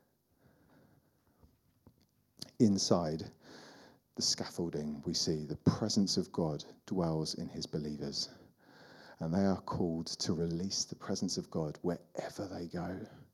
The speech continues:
And so actually, the money that the, the Jews were bringing from the sale of the land was just,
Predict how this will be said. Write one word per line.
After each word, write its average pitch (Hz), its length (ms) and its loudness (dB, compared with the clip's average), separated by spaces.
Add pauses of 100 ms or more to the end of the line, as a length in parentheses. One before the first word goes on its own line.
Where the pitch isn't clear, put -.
(680)
And 101 180 2
so 95 280 8 (100)
actually, 90 600 2 (1600)
the 113 80 8
money 131 360 10
that 107 160 8
the, 104 120 4 (360)
the 107 100 4
Jews 113 580 8 (500)
were 104 100 0
bringing 92 640 4 (200)
from 95 220 0
the 90 100 2
sale 120 380 6
of 98 100 0
the - 100 2
land 92 460 2
was 85 200 -2
just, - 420 2